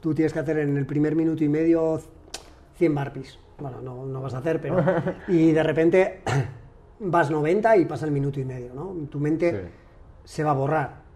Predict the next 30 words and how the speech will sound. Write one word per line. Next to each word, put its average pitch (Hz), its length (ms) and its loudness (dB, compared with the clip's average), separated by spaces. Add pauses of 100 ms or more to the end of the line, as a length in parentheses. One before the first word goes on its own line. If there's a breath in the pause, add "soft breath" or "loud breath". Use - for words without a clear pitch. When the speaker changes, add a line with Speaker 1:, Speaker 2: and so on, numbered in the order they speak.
Speaker 1:
O - 40 -20
sea, 147 240 -8
ya 143 140 -4
ha - 20 -2
visto 147 220 -4
el 143 100 -4
tiempo, 196 440 0 (420 soft breath)
ha 147 100 -8
visto 165 420 -2 (100)
que 160 100 -4
no 160 80 2
has 151 60 2
llegado 156 180 2
Speaker 2:
Que 156 60 4
Speaker 1:
al 143 60 2
Speaker 2:
no 135 40 2
has 127 80 2
Speaker 1:
objetivo 135 160 8
Speaker 2:
llegado 123 360 8
al 107 80 -2
ideal. 92 100 -14 (120)
Speaker 1:
y 190 120 -4
tu 147 100 -2
mente, 202 520 2 (480)
lo 147 520 2
lógico 175 380 0
es - 60 -4
que 147 120 -8
se 117 80 -6
borre 131 340 -2